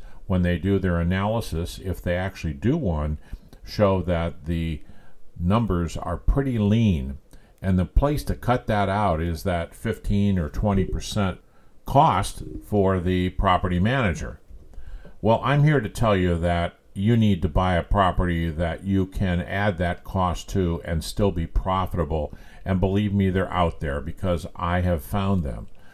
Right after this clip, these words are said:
The problem with trying to manage a property on your own when you're not around, and even when you are around, unless you've actually done it for a while,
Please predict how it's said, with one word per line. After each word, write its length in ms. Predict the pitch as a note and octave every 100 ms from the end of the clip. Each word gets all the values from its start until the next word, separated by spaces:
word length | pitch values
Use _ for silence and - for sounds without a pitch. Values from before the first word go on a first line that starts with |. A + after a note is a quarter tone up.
| - - -
The 80 | E3+
problem 920 | - - D3+ G3+ C#3+ E2 D2 E2 D#2+
with 220 | F2 -
trying 340 | - A#2+ D3
to 80 | C3+
manage 560 | A2 F#2+ G#2+ G#2 D2+ D#2+
a 80 | F2
property 580 | - G2+ G2 G2 F2+
on 280 | D#2 F#2 G2+
your 180 | G2 G2
own 380 | F#2+ G#2+ F#2+ E2+
when 160 | E2+
you're 160 | E2+ G#2
not 320 | G#2 G2+ G2+
around, 680 | F2 F2+ G#2 G2 B1+ B1+ -
and 120 | G2 B2
even 360 | F3 A#3+ A#3
when 180 | F#3 F#3
you 180 | D#3 F#2+
are 300 | G2+ D#3 E3
around, 540 | F2+ B2 - - A#2+ - - - - - - F#2+
unless 360 | G2+ D#3 F3+
you've 140 | E3 B2
actually 380 | B2 C3 A#2+
done 260 | E2+ G#2+ B2
it 100 | A#2+
for 160 | - F2+
a 60 |
while, 540 | D#2 D#2+ D#2 D#2+ D#2+